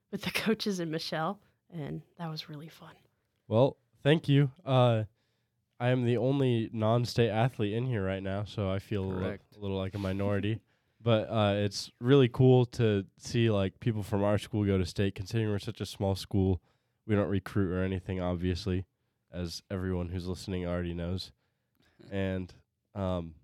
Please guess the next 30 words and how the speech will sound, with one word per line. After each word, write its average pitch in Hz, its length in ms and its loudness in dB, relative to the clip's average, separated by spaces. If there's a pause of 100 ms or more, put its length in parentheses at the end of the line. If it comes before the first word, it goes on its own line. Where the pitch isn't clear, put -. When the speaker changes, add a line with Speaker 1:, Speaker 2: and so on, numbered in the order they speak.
(140)
Speaker 2:
yeah, 117 160 -4
so 104 220 -4
congratulations, 117 880 0
Maggie. 113 420 -2 (100)
Speaker 1:
Thank 240 200 -14
you. - 80 -12 (320)
Speaker 2:
And 98 240 -10
thank 107 240 -10
you 120 80 -10
for 110 160 -16
being 120 240 -10
on. 120 180 -12 (380)
Speaker 1:
Thank 427 180 -20
you. - 60 -20 (760)
Speaker 2:
We 139 140 -4
have 151 240 -2
the 139 100 -2
newly 160 340 2
elected 147 680 -2
Snow 143 340 4
Coming 151 380 4
King 156 320 0
and 143 200 -2
Queen 120 600 2
of 113 260 2
the 110 80 2
twenty 123 300 0
twenty-two 120 480 0
school 113 320 4
year, 101 300 2